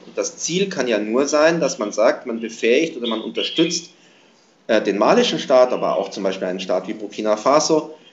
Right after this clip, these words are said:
der ja ähnliche Probleme hat, damit die mittelfristig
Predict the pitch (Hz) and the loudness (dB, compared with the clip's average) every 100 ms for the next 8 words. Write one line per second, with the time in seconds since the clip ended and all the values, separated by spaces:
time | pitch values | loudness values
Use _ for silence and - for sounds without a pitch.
0 | _ - 117 110 113 127 151 - - 135 | _ -2 2 4 4 2 0 -4 -6 -4
1 | - 131 135 131 123 - - - - 117 | -2 0 0 0 -2 -6 -14 -8 0 2
2 | 131 - - - 127 165 214 - - _ | 2 0 -6 -12 -8 -6 -8 -10 -18 _
3 | - 117 175 185 - 165 170 - 160 160 | -6 0 2 2 2 0 -2 0 -2 -2
4 | - - | -6 -12